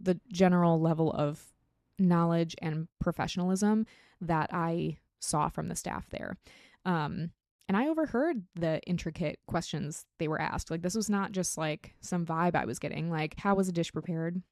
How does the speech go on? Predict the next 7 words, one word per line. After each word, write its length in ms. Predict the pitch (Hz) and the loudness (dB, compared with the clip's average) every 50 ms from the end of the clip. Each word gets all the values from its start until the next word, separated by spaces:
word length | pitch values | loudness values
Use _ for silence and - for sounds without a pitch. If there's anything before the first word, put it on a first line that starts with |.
| _ _ _ _ _ - | _ _ _ _ _ -2
Where 220 | 175 175 175 180 | 2 4 6 6
we 80 | 180 196 | 4 4
source 280 | - - 156 160 165 | 0 0 -2 -4 -4
something 280 | - 165 160 - 165 160 | -4 -4 -4 -4 -4 -6
from? 440 | - - 156 151 151 156 175 185 180 _ _ _ _ _ _ _ _ _ _ _ _ _ _ _ _ _ _ _ _ _ _ _ _ _ _ _ | -6 -6 -4 -4 -4 -4 -4 -6 -6 _ _ _ _ _ _ _ _ _ _ _ _ _ _ _ _ _ _ _ _ _ _ _ _ _ _ _
But 120 | - 175 170 | 0 0 2
also, 560 | 160 160 165 - - 160 165 170 170 165 | 2 2 0 0 0 0 2 2 0 -2